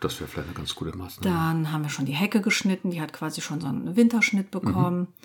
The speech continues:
Speaker 2: Dann könnte ich jetzt mal haken. Haken wäre eine gute Variante.
Speaker 1: Ja, die letzten Male war noch nicht so viel Herbstlaub da, aber jetzt war es ja ein bisschen windig und auch Regen und ein bisschen kälter schon, da haben die doch ordentlich hier bei uns auf jeden Fall, hier bei,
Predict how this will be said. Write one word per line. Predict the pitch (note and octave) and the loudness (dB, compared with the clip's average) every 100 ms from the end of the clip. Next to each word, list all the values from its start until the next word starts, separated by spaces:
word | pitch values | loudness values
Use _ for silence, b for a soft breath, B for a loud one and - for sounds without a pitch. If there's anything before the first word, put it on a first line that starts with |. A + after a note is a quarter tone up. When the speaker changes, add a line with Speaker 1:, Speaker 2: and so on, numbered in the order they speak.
| B B B B B _ - | B B B B B _ -8
Speaker 2:
Dann | F#3+ D#3+ D#3+ D#3+ D#3 | -4 -2 0 -2 -4
könnte | - E3 | -4 -4
ich | D3+ | -4
jetzt | D#3+ F3 | -4 -2
mal | D3+ | 0
haken. | F3 F3 F3+ D#3 D#3 | 2 2 0 -4 -2
Haken | F3+ F3+ | -4 -4
wäre | E3 | -6
eine | D#3 | -6
gute | - F3 E3+ E3 F3 | -10 -10 -8 -8 -8
Variante. | D#3+ F3 E3 F3 A3 C4+ - - _ _ - | -6 -4 -6 -2 -2 -2 -6 -20 _ _ -2
Speaker 1:
Ja, | G#2 B2 | 4 6
die | B2+ | 6
letzten | B2+ B2+ C#3 | 4 4 6
Male | C#3 B2+ | 6 6
war | B2+ | 4
noch | |
nicht | A#2+ - | 4 2
so | C#3+ | 0
viel | - C#3 C3 C3 B B B | 2 4 6 4 B B B
Herbstlaub | - C#3 - A#2 - | 0 0 2 2 2
da, | - | 2
aber | C3+ G2 | 4 4
jetzt | A2+ - - | 2 2 0
war | |
es | A2+ | 2
ja | A2+ | 2
ein | - | 0
bisschen | - G2 | 0 4
windig | B2 D3 C3 | 4 4 2
und | - G#2+ | -2 -2
auch | G#2 G2 - B2+ B B B B B B - | -2 -2 -6 -14 B B B B B B -2
Regen | A#2 A2+ A2+ A2+ | 4 6 6 2
und | - F#2+ | 2 -2
ein | - | -2
bisschen | F#2 | -4
kälter | F2+ G#2 G#2+ | 2 2 4
schon, | - F#2 F2+ | 2 0 0
da | F2 E2+ | 0 0
haben | F2+ F2+ | -2 -2
die | F2 | -2
doch | F2+ - | -4 -4
ordentlich | - F#2 - | -4 -4 -2
hier | F#2 | -2
bei | E2+ | 0
uns | A#2 | 0
auf | E3 | -2
jeden | F2+ D#2+ | -2 -2
Fall, | F2 E2 | -4 -2
hier | E2+ - | -4 -2
bei, | D#2+ D2+ | 0 -2